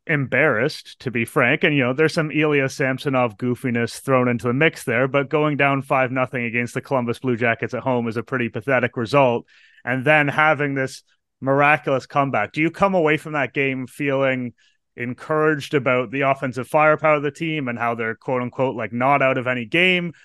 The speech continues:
Or do you come out of saying the fact they got themselves in that position in the first place is ridiculous and this is not, there's nothing to be celebrated in this?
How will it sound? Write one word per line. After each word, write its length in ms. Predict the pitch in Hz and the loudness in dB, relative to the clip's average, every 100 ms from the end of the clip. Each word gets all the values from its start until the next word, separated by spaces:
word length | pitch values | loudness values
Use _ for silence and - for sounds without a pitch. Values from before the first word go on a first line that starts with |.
| _ _ | _ _
Or 300 | 139 143 139 | -4 -2 -2
do 120 | 139 | -2
you 80 | 139 | -4
come 160 | 156 | -2
out 200 | 143 139 | 0 0
of 120 | 131 127 | -2 -2
saying 420 | 135 127 123 127 | 0 0 -2 -6
the 80 | 139 | -8
fact 320 | - 147 135 | -2 0 0
they 100 | 135 | -2
got 300 | 120 131 131 | -4 0 0
themselves 400 | 131 123 131 117 | 0 -4 -4 -4
in 60 | 110 | -4
that 140 | 117 | -6
position 300 | 127 117 117 | -6 -6 -6
in 40 | 117 | -8
the 60 | |
first 320 | 110 127 120 - | -6 -4 -4 -4
place 380 | 113 107 - - | -4 -4 -6 -8
is 420 | 120 113 110 98 - | -4 -4 -4 -10 -12
ridiculous 680 | 117 107 120 113 123 110 | -10 -4 -4 -2 -6 -6
and 140 | 120 113 | -8 -10
this 120 | 113 | -10
is 160 | 117 101 | -12 -10
not, 500 | 113 127 123 120 - _ _ - | -4 0 0 0 -4 _ _ -12
there's 200 | 120 117 | -8 -2
nothing 360 | 156 175 170 143 | 2 2 2 -4
to 80 | |
be 100 | 135 | -4
celebrated 580 | 120 127 107 95 92 90 - _ | -4 -4 -4 -6 -10 -12 -16 _
in 80 | 87 | -18
this? 300 | 85 - | -16 -20